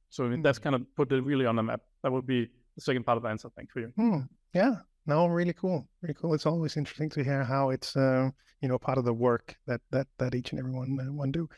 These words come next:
Speaker 2: Um, if we look back at the, the biggest wins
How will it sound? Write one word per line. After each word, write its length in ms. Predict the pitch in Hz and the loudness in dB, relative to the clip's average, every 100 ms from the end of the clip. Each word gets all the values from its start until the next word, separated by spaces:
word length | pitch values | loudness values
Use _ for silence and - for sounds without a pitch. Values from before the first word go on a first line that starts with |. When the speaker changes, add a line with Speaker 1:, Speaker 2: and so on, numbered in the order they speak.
| - _ - | -20 _ -2
Speaker 2:
Um, 200 | 160 175 190 | 0 2 0
if 160 | - | 2
we 80 | 208 | 4
look 240 | 233 - | 2 0
back 380 | - 208 208 - - | 0 0 0 -6 0
at 180 | 175 170 - | 2 2 2
the, 180 | 165 160 | 4 4
the 140 | 139 | 2
biggest 420 | 135 165 160 - 127 | 0 0 0 -4 -6
wins 720 | 123 139 139 104 - - | -4 -2 -2 -2 -8 -10